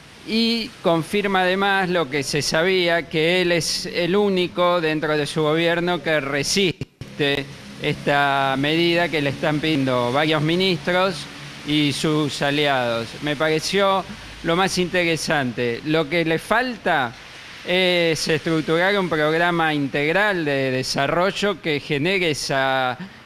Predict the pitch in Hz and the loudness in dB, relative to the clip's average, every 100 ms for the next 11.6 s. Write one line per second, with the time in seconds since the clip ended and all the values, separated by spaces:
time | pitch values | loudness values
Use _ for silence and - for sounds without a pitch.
0 | - - 143 135 131 131 127 123 110 - | -12 -4 0 0 0 0 0 -2 -4 -6
1 | 156 156 165 160 202 175 - 147 131 139 | -4 0 2 2 2 0 0 -2 0 0
2 | 165 196 156 135 156 185 196 175 - 120 | 2 2 0 0 -2 -2 -4 -10 -12 -6
3 | 139 131 127 123 - 139 156 175 175 156 | -4 -4 -4 -6 -2 0 2 2 2 -2
4 | - - - 135 - 151 156 139 147 135 | -6 -18 -8 -6 -2 0 0 0 -2 0
5 | 135 143 180 180 202 185 - 147 131 127 | 0 0 -2 0 0 -2 -2 -4 -2 -2
6 | 123 135 127 139 143 165 185 165 143 135 | 0 0 0 2 2 2 2 0 2 2
7 | 131 123 135 151 139 131 143 120 139 - | 0 0 -2 0 -2 -2 -4 -4 -4 -2
8 | 143 170 180 175 165 151 135 131 135 127 | -4 0 0 2 2 0 0 -4 -2 -4
9 | 120 131 117 170 170 165 156 139 135 123 | -4 -8 -4 0 0 2 2 2 0 -2
10 | 185 - - 131 139 165 139 147 135 127 | -12 -20 -6 -2 0 0 0 0 0 0
11 | 165 165 156 139 135 131 | 0 2 0 -2 -4 -4